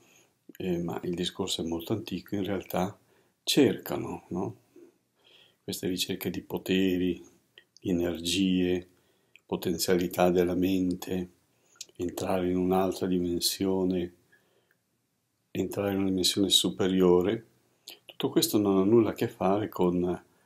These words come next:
la realtà dello Spirito Santo, proprio perché è inafferrabile, ingestibile, incontrollabile,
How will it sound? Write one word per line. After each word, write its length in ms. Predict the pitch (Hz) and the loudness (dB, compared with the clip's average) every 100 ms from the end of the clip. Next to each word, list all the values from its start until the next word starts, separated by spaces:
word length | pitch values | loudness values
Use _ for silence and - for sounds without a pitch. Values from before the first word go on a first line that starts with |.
| _ - | _ -6
la 120 | 101 | 0
realtà 320 | 98 92 113 | 0 2 4
dello 220 | 101 92 | 6 4
Spirito 440 | 90 - 110 113 135 | 2 -2 -2 0 0
Santo, 420 | 90 82 80 - | 0 -2 -6 -10
proprio 400 | - 107 - 92 | -4 -4 -2 -2
perché 380 | 101 - 92 - | -2 -2 -2 0
è 160 | 104 - | -2 -2
inafferrabile, 1040 | 107 101 90 - 98 92 82 - - 101 | -2 -2 -2 -2 -2 0 -4 -6 -8 -4
ingestibile, 760 | 110 104 98 90 - 87 87 87 | -2 -2 -2 -4 -6 -8 -6 -4
incontrollabile, 960 | 113 113 - 98 104 92 85 - 147 | 0 0 -2 -2 0 0 0 -4 -10